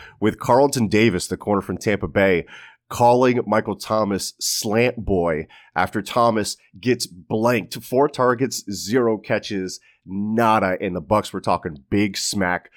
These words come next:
about it. I love these young corners, uh, for the Bucs, and I love, I love the swag. So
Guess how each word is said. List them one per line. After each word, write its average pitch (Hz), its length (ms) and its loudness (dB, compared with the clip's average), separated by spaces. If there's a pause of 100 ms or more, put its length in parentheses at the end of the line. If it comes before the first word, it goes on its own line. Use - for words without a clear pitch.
(220)
about 90 380 2
it. 87 100 0
I 107 100 2
love 104 400 2
these 95 280 -2
young 92 180 0
corners, 90 500 -2
uh, 80 240 0
for 101 280 0
the 87 80 2
Bucs, 87 340 0
and 85 120 2
I 82 80 0
love, 87 520 0
I 87 60 0
love 85 240 0
the 85 80 -10
swag. 82 460 -2
So 80 320 -2